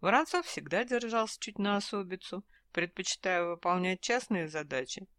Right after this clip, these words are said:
не связывая себя с глобальной политикой и не отягощая совесть сверх необходимого. С Берестяным Сильвия поделится нашими идеями и замыслами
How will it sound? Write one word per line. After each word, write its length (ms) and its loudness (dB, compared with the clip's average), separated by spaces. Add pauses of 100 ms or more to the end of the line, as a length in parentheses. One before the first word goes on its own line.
не 280 2
связывая 640 -2
себя 340 -4
с 60 -12
глобальной 600 -2
политикой 840 -4
и 100 -2
не 140 2
отягощая 800 0
совесть 640 -6
сверх 440 -4
необходимого. 920 -6 (320)
С 140 -4
Берестяным 640 2
Сильвия 480 2
поделится 640 0
нашими 540 0
идеями 440 0
и 20 0
замыслами 720 -2